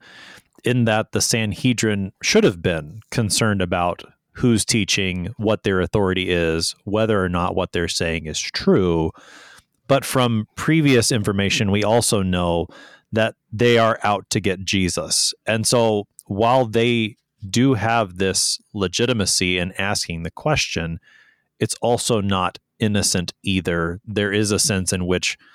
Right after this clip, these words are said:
this authority question, they may-, maybe they think this is the easy way out. If they can get him on this one, then they don't have to worry about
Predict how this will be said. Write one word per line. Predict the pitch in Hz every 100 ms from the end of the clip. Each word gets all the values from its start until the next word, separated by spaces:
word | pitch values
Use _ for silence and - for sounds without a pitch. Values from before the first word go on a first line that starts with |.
| _ _ _ -
this | 95 113 113
authority | 98 - 104 104 95
question, | 87 104 92 95 92
they | 95
may-, | 95 -
maybe | 151 175
they | 110
think | - 104 92
this | 101 -
is | 98 90
the | 92 -
easy | 98 92 90
way | 87 85 -
out. | 87 85 85
If | 92
they | - 117
can | 117
get | 104 98
him | 90
on | 87 87
this | 107 -
one, | 87 90
then | 92
they | 90
don't | 90
have | 90
to | -
worry | 87 95 90
about | 85 87 87